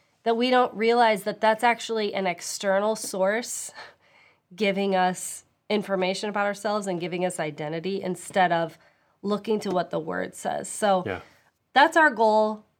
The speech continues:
Speaker 1: with, you know, what we talk about here, but also, like, we just want to remind you to continue looking to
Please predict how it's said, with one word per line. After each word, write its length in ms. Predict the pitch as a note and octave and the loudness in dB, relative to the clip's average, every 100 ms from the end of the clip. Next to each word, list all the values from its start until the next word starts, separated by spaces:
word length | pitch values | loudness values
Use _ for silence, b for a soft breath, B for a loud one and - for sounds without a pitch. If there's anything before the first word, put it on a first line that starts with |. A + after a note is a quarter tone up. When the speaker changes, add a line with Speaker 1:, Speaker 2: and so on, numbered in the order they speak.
| - | -8
Speaker 1:
with, 260 | G3+ G3 _ _ | -6 -6 _ _
you 120 | G#3 | -4
know, 120 | F#3+ F3 | -2 -2
what 160 | F#3 | -2
we 100 | G3 | -4
talk 260 | G3 F#3 F#3 | -4 -4 -4
about 240 | F#3+ E3 | -4 -4
here, 220 | F3+ F#3 | -4 -6
but 200 | E3+ F#3 | 0 0
also, 400 | - G#3+ - G3 | 2 0 0 2
like, 320 | F3+ E3+ E3 - _ - | 2 0 -2 -10 _ -18
we 260 | - F#3+ G#3+ | -12 -8 -6
just 240 | G#3+ - | -6 -6
want 220 | G3+ G3+ | -2 -2
to 160 | G#3 G#3 | -4 -8
remind 680 | F3 F#3 F3+ E3+ E3+ F3+ E3 | -4 -2 -2 -2 0 -2 -2
you 320 | D#3+ D#3+ E3 b b b - | -4 -6 -8 b b b -10
to 100 | A3+ | -8
continue 640 | - G#3 - G#3 G#3 G3+ | -4 -4 -2 -2 0 0
looking 520 | F#3+ F3 G3 G3 G#3 | -2 -2 -2 -2 -4
to 560 | G3+ - F#3+ F#3 E3+ F3 | -4 -4 -2 0 -2 -6